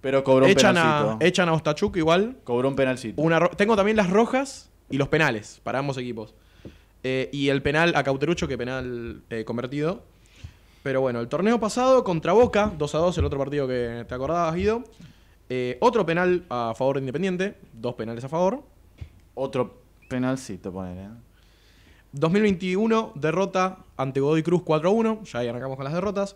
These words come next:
Speaker 2: Dos mil dieciocho, ya tres años antes, eh, también derrota contra Boca, pero bueno, echan a Magallán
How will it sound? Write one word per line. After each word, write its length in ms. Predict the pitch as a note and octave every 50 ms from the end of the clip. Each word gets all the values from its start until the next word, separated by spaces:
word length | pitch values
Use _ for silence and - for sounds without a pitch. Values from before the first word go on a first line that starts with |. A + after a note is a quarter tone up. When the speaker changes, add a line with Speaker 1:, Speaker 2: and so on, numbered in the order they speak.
| - -
Speaker 2:
Dos 160 | - D3 D3+
mil 160 | F#3 G#3 A#3
dieciocho, 380 | A3 G3 - - G3+ G3+ - D#3+
ya 240 | C3+ D3+ C#3 C#3 -
tres 240 | F3 E3+ D#3+ - E3+
años 220 | E3+ D#3+ C#3+ -
antes, 320 | F3+ F3+ F3+ G3+ A3 - - - - - - - - - - - _ -
eh, 180 | C3+ C3+ C3+
también 400 | C3 C3+ C3+ E3 G#3+ B3 A#3+ F#3+
derrota 600 | D3+ D3+ D#3 F3 F3+ D#3+ D#3+ D#3 D3+ C#3 B2 - - - _ _ _ _ -
contra 260 | C3+ C3+ C3 C#3+ E3+
Boca, 400 | G3 A3 G#3 A3+ A3+ A3+ A3 - -
pero 200 | D#3 C#3 C#3 C#3+
bueno, 200 | C#3+ C3+ C3 C#3
echan 240 | D#3 D#3+ - E3 C#3+
a 40 | C#3+
Magallán 600 | D3 D3 D#3 D#3+ D#3+ - G#3+ G#3+ A3 A3+ A3+ B3